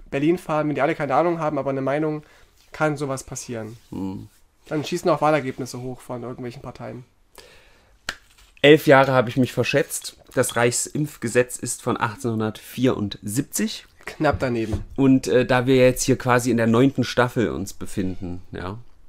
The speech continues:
Speaker 2: äh, das, da gibt's hier kein Viertelwissen mehr, ja?
Speaker 1: Nee.
Speaker 2: Jetzt stocken wir auf zu
Speaker 1: Ein,
Speaker 2: Halbwissen.
Speaker 1: ein Dr-, Drittelwissen, dachte
Speaker 2: Drittel,
Speaker 1: ich.
Speaker 2: okay.
Speaker 1: Drittelwissen.
Speaker 2: Wir wollen's nicht übertreiben. Wir lassen das mal nicht falsch stehen. Das Reichsimpfgesetz sieben und, ähm, äh, vierundsiebzig.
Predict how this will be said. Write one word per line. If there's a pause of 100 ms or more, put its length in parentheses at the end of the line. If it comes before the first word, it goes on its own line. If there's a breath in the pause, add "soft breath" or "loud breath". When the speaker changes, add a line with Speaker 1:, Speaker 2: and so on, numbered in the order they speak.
(800 soft breath)
Speaker 2:
äh,
das,
da
gibt's
hier
kein
Viertelwissen
mehr,
ja? (120)
Speaker 1:
Nee. (100)
Speaker 2:
Jetzt
stocken
wir
auf
zu
Speaker 1:
Ein,
Speaker 2:
Halbwissen.
Speaker 1:
ein
Dr-,
Drittelwissen,
dachte
Speaker 2:
Drittel,
Speaker 1:
ich.
Speaker 2:
okay.
Speaker 1:
Drittelwissen.
Speaker 2:
Wir
wollen's
nicht
übertreiben. (320 loud breath)
Wir
lassen
das
mal
nicht
falsch
stehen.
Das
Reichsimpfgesetz
sieben
und, (500)
ähm,
äh,
vierundsiebzig.